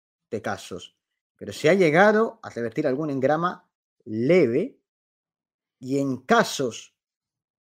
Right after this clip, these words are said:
mucho todavía, eh, mucho, mucho, mucho, mucho menores, se ha llegado a revertir engramas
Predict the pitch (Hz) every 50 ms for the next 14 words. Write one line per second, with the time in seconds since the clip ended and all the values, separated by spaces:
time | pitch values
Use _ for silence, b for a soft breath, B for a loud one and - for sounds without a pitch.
0 | _ _ _ _ _ _ _ _ _ _ _ _ _ _ _ _ _ - 131 156
1 | 240 349 330 320 - - 185 165 - 156 143 131 139 156 180 185 170 135 92 117
2 | 117 123 127 - - 139 156 185 226 208 - 175 160 170 190 180 - - 156 160
3 | 170 160 - 156 143 156 165 160 - 165 143 131 131 139 147 160 190 175 135 -
4 | - - _ _ _ _ _ _ _ _ _ _ _ - 123 131 135 139 139 131
5 | 120 120 123 120 113 110 - 143 156 151 - 113 107 113 117 123 139 151 151 -
6 | _